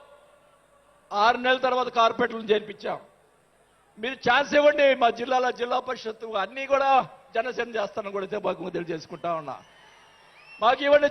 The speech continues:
ఛాన్స్. నన్ను ఆపద్దు. నాకు జరిగిన అన్యాయం మళ్ళా ఒకరోజు మీటింగ్లో చెప్తా, ఒకరోజు చెప్తే సరిపోదు, ఎందుకంటే టైం లేదు కాబట్టి. నాకు అన్యాయం జరిగిందని చెప్తా, జగన్మోహన్ రెడ్డి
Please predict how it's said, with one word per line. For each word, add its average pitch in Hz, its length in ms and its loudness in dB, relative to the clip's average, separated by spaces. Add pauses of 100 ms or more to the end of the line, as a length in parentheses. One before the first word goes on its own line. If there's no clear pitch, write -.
ఛాన్స్. 254 320 -2 (2750)
నన్ను 277 260 6 (1700)
ఆపద్దు. 262 600 4 (640)
నాకు 269 260 2 (120)
జరిగిన 277 360 0
అన్యాయం 277 400 2 (360)
మళ్ళా 220 280 0
ఒకరోజు 233 360 0
మీటింగ్లో 240 380 -6
చెప్తా, 226 180 -2 (100)
ఒకరోజు 233 300 -2
చెప్తే 233 180 -4 (100)
సరిపోదు, 226 400 -2
ఎందుకంటే 220 300 -8
టైం 233 200 -2
లేదు 247 180 2
కాబట్టి. 233 360 2 (600)
నాకు 269 300 4 (100)
అన్యాయం 277 420 4
జరిగిందని 277 480 2
చెప్తా, 294 280 4 (1040)
జగన్మోహన్ 269 640 6
రెడ్డి 269 160 2